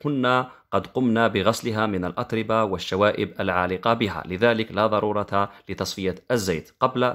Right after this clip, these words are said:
تطبيقه على الشعر. هذا فيما يخص الطريقة الأولى. أما فيما يخص الطريقة الثانية وهي الطريقة الأسرع في حال أردتم الاستعجال في تحضير الزيت،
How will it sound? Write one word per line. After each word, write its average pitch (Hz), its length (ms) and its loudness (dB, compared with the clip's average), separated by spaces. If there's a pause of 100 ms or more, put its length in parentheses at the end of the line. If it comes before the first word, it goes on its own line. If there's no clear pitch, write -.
تطبيقه 101 680 -6
على 87 400 -4
الشعر. - 300 -4 (500)
هذا 147 300 6
فيما 117 300 -2
يخص 107 400 -4
الطريقة 110 540 -2
الأولى. 110 480 -2
أما 135 280 0
فيما 101 360 -2
يخص 92 340 -4
الطريقة 110 420 -4
الثانية 120 500 0
وهي 95 260 0
الطريقة 110 420 0
الأسرع 107 520 -2
في 92 200 -6
حال 120 380 2
أردتم 107 360 -2
الاستعجال 95 640 -2
في 98 180 -6
تحضير 87 380 -6
الزيت، 107 420 -2